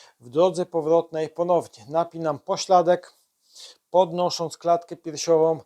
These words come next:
a następnie wciskając miednicę, e, pomiędzy kolana, a klatkę piersiową w celu pionizacji właśnie kręgosłupa.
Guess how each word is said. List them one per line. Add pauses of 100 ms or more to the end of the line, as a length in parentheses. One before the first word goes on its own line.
(300)
a
następnie
wciskając
miednicę, (760)
e,
pomiędzy
kolana,
a
klatkę
piersiową
w
celu
pionizacji (1700)
właśnie
kręgosłupa.